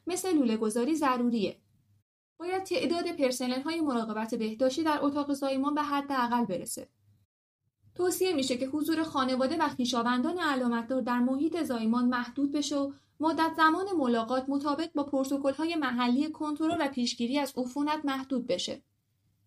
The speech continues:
جنین باید در زمان زایمان از نظر شواهدی که نشون دهنده دیسترس جنینی مانیتور بشه.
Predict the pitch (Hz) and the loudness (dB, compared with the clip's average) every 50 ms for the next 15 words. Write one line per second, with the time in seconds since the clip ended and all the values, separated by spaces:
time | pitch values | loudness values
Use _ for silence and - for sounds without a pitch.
0 | _ _ - - 330 330 320 349 349 311 294 277 277 269 262 233 226 220 233 233 | _ _ 4 6 6 8 8 6 4 4 4 4 2 2 2 0 0 2 2 2
1 | 226 233 277 320 349 330 302 302 285 285 277 277 277 277 - 262 269 277 277 277 | 2 2 0 0 0 0 0 0 0 0 0 0 0 0 0 0 2 2 2 2
2 | 285 302 302 302 294 - 285 277 269 269 269 294 339 370 349 - 339 302 247 220 | 2 0 0 -2 -2 0 0 2 2 2 2 2 0 -2 -2 -2 -2 -2 0 0
3 | 220 226 247 247 247 247 247 262 262 262 302 320 320 311 294 285 277 - 302 311 | 0 2 2 2 2 2 2 0 0 0 2 2 2 2 2 0 0 0 -2 -2
4 | 339 330 339 311 240 240 214 208 208 214 208 220 247 302 302 294 254 226 226 220 | -2 -2 -2 -2 -2 0 0 -2 -2 -2 0 0 0 0 0 2 2 2 0 0
5 | - 262 - - - - - - - | 2 0 0 0 -2 -6 -8 -10 -12